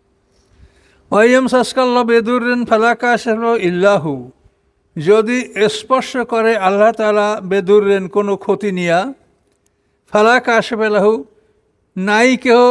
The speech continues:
উহা অপসারণকারী। কাশাফা মানে খোলা, সেটা অপসারণ করতে পারবে না, খুলতে পারবে না কেউ। লাহু মানে ওই বিপদের, ওই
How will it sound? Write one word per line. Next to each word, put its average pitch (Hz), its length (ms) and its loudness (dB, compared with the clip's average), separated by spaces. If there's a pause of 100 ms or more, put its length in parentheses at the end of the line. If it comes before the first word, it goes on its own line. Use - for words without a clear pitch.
(200)
উহা 220 220 0 (200)
অপসারণকারী। 208 880 -2 (300)
কাশাফা 226 440 -2
মানে 240 220 -4
খোলা, 170 460 0
সেটা 208 280 -2 (300)
অপসারণ 202 480 0
করতে 214 320 -10
পারবে 190 220 -2
না, 214 120 -2
খুলতে 214 300 -4
পারবে 170 260 0
না 156 100 -2
কেউ। 208 220 2 (1300)
লাহু 196 220 4
মানে 226 220 0
ওই 220 180 4
বিপদের, 180 520 -2
ওই 208 160 2